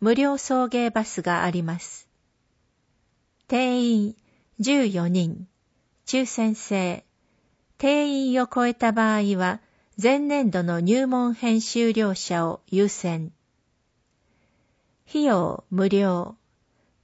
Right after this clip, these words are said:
テキストがない人は、三千三百円が別途必要。申し込み、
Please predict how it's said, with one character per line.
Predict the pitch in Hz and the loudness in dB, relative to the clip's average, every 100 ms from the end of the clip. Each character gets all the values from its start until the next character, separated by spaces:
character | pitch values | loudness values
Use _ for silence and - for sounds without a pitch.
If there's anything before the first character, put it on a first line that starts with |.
| - | -4
テ | 302 | -4
キ | - | -4
ス | 254 - | -8 -4
ト | - | -2
が | 180 170 | -2 0
な | 190 196 | 0 0
い | |
人 | 180 - 185 | -2 -6 -4
は、 | 170 165 185 _ _ | -2 -2 -6 _ _
三 | - - 247 277 | -10 -2 0 0
千 | 285 240 | 0 -2
三 | - 208 226 | 0 0 0
百 | 233 226 - | 0 -4 -2
円 | 220 185 165 | -2 0 -2
が | 165 165 - | -2 -4 -4
別 | - 262 - | -2 -2 -2
途 | - | -8
必 | - 190 - - | -6 -10 -8 -4
要。 | 180 170 160 202 _ _ _ _ _ _ _ _ _ _ _ _ _ _ 202 | -2 -2 -4 -10 _ _ _ _ _ _ _ _ _ _ _ _ _ _ 0
申 | 240 262 | 0 0
し | - | -6
込 | - 233 | -2 0
み、 | 208 202 | 2 0